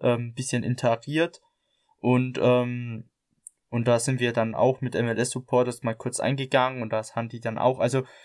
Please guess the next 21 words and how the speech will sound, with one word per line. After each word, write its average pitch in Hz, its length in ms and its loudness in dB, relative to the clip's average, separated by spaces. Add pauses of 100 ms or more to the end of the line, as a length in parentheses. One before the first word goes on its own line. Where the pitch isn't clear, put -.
(140)
sie - 180 0
haben 151 140 4
ein 151 140 2
bisschen 165 280 -2
interagiert 139 680 0
mit 123 180 -4
uns 151 260 -2
sozusagen 135 640 0
und, 123 260 -6
ähm, 120 380 0 (640)
das 120 320 0
macht 120 340 0
gleich 127 260 4
mal 120 200 0
Vereine 120 480 0
allgemein 117 480 0
schon 113 200 -4
wieder 107 200 -8
sympathischer. 110 920 -4 (720)
Und, 123 400 0
ähm, 117 420 2